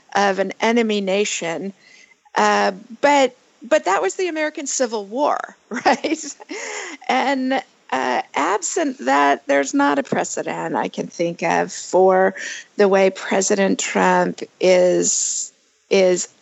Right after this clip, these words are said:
actively diminishing America in the world, in, uh, in disassociating us from the values that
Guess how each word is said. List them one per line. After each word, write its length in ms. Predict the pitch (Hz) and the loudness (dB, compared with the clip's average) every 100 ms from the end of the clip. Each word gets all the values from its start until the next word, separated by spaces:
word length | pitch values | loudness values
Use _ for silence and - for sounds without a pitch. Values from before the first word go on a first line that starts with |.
| _ - | _ 0
actively 1120 | 240 247 247 - 202 190 185 190 175 175 - - - _ - | 2 2 -2 -2 -2 -2 0 0 0 -4 -8 -20 -20 _ -2
diminishing 720 | 190 185 185 190 - 185 180 | 0 2 2 0 -2 -6 -4
America 640 | 170 170 165 165 - 175 - | -4 -2 0 -2 0 -2 -2
in 200 | - 175 | -4 -6
the 80 | 170 | -4
world, 440 | 151 - - 123 - - - - - - _ - | -4 -2 -2 -4 -8 -20 -20 -20 -20 -20 _ -2
in, 520 | 202 196 190 190 190 - - - _ - - | 2 4 4 2 0 -2 -14 -20 _ -12 -4
uh, 520 | 98 98 95 92 92 - - - - _ _ _ _ _ - | 0 2 2 2 2 0 -8 -20 -20 _ _ _ _ _ 2
in 380 | 208 208 202 175 | 4 4 2 -2
disassociating 1400 | 247 277 - - 214 - 240 247 247 - 214 190 180 170 | 2 2 2 0 0 2 2 2 2 2 2 4 2 0
us 440 | 175 175 175 - - - - - | -2 -2 0 -2 -2 -10 -20 -16
from 520 | - 220 202 196 190 | -4 2 4 4 2
the 140 | 185 | 2
values 960 | 175 170 185 220 240 220 208 196 185 185 | 2 0 2 2 2 2 2 2 0 -2
that 420 | 175 180 185 - | -2 0 0 -4